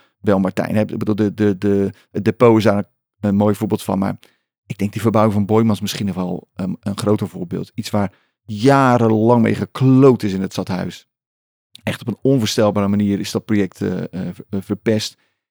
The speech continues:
Eh, het museum moest sluiten omdat, eh, omdat de boel zo ongeveer niet brandveilig meer, eh, was.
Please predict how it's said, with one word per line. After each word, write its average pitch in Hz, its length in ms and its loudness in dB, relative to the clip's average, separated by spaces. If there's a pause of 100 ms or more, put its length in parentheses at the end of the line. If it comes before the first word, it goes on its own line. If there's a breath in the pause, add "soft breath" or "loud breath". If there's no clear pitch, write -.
(160)
Eh, 101 200 -6
het 107 240 0
museum 110 280 4
moest 110 120 0
sluiten 113 320 4
omdat, 107 340 0
eh, 110 160 4
omdat 107 320 2
de 110 120 -2
boel 110 180 2
zo 104 80 2
ongeveer 107 220 0
niet 110 160 2
brandveilig 120 460 2
meer, 107 280 4
eh, 101 140 2
was. 107 420 0